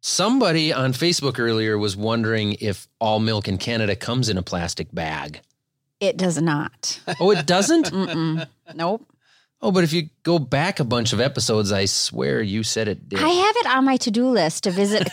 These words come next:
Speaker 2: Quick
Speaker 1: <laughs>
Speaker 2: Trip and go get some bags of milk, 'cause you can get that apparently at
Speaker 1: At a
Speaker 2: Quick
Speaker 1: Quick
Speaker 2: Trip.
Speaker 1: Trip?
Speaker 2: Yeah, like
Speaker 1: At, like, the Quick Trips in
Speaker 2: gas
Speaker 1: Wisconsin and
Speaker 2: stations
Speaker 1: Iowa?
Speaker 2: and Minnesota, yeah.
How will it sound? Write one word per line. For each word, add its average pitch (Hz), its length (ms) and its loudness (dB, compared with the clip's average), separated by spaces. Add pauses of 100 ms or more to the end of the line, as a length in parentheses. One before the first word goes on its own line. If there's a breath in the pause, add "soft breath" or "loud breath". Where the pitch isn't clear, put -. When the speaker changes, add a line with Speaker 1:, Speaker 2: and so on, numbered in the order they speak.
Speaker 2:
Quick 240 160 0
Speaker 1:
<laughs> - 100 -6
Speaker 2:
Trip - 320 -2 (160)
and 202 160 -4
go 190 160 -2
get 202 380 -2
some 190 180 -2
bags 151 460 -2
of 160 100 -8
milk, 185 260 -2
'cause 170 160 -2
you 180 80 -4
can 190 200 -6
get 202 240 -6
that 147 240 -2
apparently 151 580 -6
at 151 140 -12
Speaker 1:
At 147 100 -2
a 143 60 0
Speaker 2:
Quick 160 240 -2
Speaker 1:
Quick - 60 -6
Speaker 2:
Trip. 311 180 -2
Speaker 1:
Trip? - 140 -16 (100)
Speaker 2:
Yeah, 220 320 0
like 175 200 -2
Speaker 1:
At, 151 140 0
like, 160 200 0
the 151 80 0
Quick 165 260 -2
Trips 170 360 0
in 151 180 2
Speaker 2:
gas - 220 2
Speaker 1:
Wisconsin 147 340 0
and 135 100 2
Speaker 2:
stations - 0 -
Speaker 1:
Iowa? 175 360 -2 (120)
Speaker 2:
and 202 240 2
Minnesota, 190 680 -2
yeah. 208 260 -8